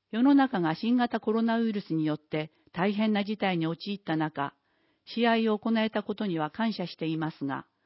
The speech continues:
満足いく結果を出せなかったどころか、全く勝てなかったことに、ただただ申し訳なく思っています。二千二十一シーズン、地元地域の皆さん、スポンサーの皆さん、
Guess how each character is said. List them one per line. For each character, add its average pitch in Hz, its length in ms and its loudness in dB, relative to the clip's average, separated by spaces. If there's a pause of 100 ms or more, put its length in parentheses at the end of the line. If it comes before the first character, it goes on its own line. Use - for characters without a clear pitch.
(460)
満 254 220 4
足 226 260 -2
い 190 60 -4
く 196 160 -12
結 196 220 -6
果 214 120 0
を 208 60 2
出 196 140 0
せ 240 100 -2
な 226 140 0
か 220 100 -4
っ 214 100 -4
た 190 100 -2
ど 180 140 -2
こ 190 140 -4
ろ 175 120 -4
か、 165 240 -4 (360)
全 151 140 -4 (180)
く 202 60 -6
勝 208 200 -4
て 240 80 0
な 226 140 0
か 202 80 0
っ - 100 -12
た 175 100 -4
こ 170 140 -6
と 165 140 -4
に、 147 220 -4 (340)
た 208 160 -4
だ 190 160 -2
た 185 140 -4
だ 165 140 -2
申 170 200 0
し 220 140 -4
訳 214 220 0
な 208 140 -2
く 185 100 -4
思 170 140 -2
っ 190 60 -8
て 160 140 -4
い 143 80 0
ま 139 160 -4
す。 - 60 -20 (1000)
二 190 120 -4
千 226 280 0
二 202 140 0
十 190 180 -4
一 185 220 -8
シ 214 220 -4
ー 170 60 -4
ズ 151 140 -2
ン、 135 120 -2 (760)
地 208 100 -4
元 254 300 2
地 - 180 -4
域 220 160 -4
の 180 120 0
皆 185 260 0
さ 175 160 -2
ん、 127 160 -4 (500)
ス - 60 -20
ポ 214 120 2
ン 226 80 2
サ 180 180 0
ー - 20 2
の 156 120 0
皆 156 300 0
さ 143 160 -6
ん、 127 140 -8